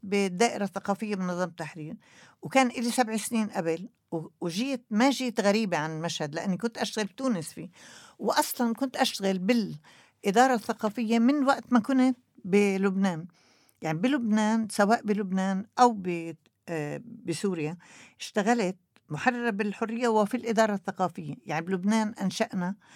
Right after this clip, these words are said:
المنتدى الثقافي الديمقراطي، وكنا نعزم الناس ونعمل، آه،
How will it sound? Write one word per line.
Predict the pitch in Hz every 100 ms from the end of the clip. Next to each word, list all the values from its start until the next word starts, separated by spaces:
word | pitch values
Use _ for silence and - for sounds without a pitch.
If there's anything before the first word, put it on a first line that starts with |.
| - - _
المنتدى | 180 185 208 196 180
الثقافي | 170 170 - 190 180
الديمقراطي، | 156 165 165 175 170 165 160 160 _ - _
وكنا | - 151 202 180
نعزم | 175 165 170 170
الناس | 170 170 185 170
ونعمل، | 160 160 170 160 151 -
آه، | - -